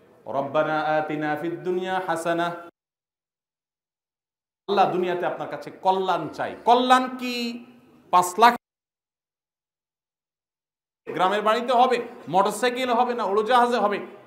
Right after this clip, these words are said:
আমি কল্যাণ চাই। "আল্লাহুম্মা ইন্নী আসআলুকাল আফিয়া।" আল্লাহ, আপনার কাছে আফিয়া চাই, সুখ চাই, সমৃদ্ধি চাই। সেটা আপনি কিভাবে দেবেন আপনি জানেন। যদি আপনি এবার ঠিক করে দেন, "আল্লাহ, তুমি পাঁচ লাখ দিলে হবে।"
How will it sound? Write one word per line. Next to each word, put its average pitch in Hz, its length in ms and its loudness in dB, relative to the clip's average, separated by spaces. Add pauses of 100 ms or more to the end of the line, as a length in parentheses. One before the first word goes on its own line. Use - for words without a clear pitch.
(200)
আমি 254 160 -6
কল্যাণ 160 360 -4
চাই। 92 180 -16 (180)
"আল্লাহুম্মা 214 380 2
ইন্নী 208 140 -6
আসআলুকাল 190 440 -6
আফিয়া।" 254 840 8
আল্লাহ, 240 240 6
আপনার 240 180 -2
কাছে 254 180 -4
আফিয়া 226 220 8 (320)
চাই, 190 120 -2
সুখ 302 280 -2
চাই, 214 200 -2
সমৃদ্ধি 285 580 0
চাই। 240 220 -2 (140)
সেটা 240 160 2
আপনি 254 160 -2
কিভাবে 254 420 0
দেবেন 240 200 -6
আপনি 190 200 -2
জানেন। 127 220 -6 (800)
যদি 262 140 0
আপনি 226 200 2
এবার 208 260 4 (560)
ঠিক 233 140 -2
করে 220 140 0
দেন, 190 120 -2
"আল্লাহ, 180 180 -4 (2000)
তুমি 190 160 -6
পাঁচ 170 220 -8
লাখ 151 100 -8
দিলে 123 220 -10
হবে।" 92 160 -10